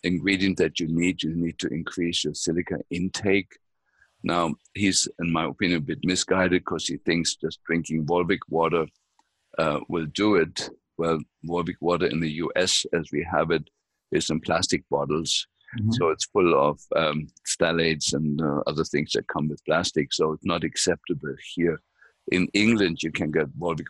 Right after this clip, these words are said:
Speaker 1: water in glass bottles, which may be, uh, an acceptable option. You know, so, but to increase silica, we, we use, um, first of all, we use different herbs. And interesting enough, one of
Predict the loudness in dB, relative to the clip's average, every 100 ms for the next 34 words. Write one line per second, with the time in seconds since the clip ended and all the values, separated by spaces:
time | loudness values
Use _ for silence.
0 | -4 -2 -2 -4 -2 0 0 -2 -6 -8
1 | -6 -6 -8 -8 -8 -6 -10 _ _ -20
2 | _ -2 0 0 0 0 0 0 -2 -2
3 | -2 -6 -8 -6 -2 -2 -4 -8 -12 -10
4 | -8 -6 -4 -6 -8 -8 -8 -4 0 0
5 | 0 -8 -20 -20 _ -6 -2 2 2 4
6 | 2 2 4 4 4 2 0 2 2 2
7 | 0 -12 _ -2 0 2 2 0 0 0
8 | 2 2 0 -2 0 0 2 2 2 -2
9 | -2 -4 -4 -4 -2 0 0 2 0 2
10 | 0 0 -2 0 2 2 0 -4 _ _
11 | _ _ _ 0 0 0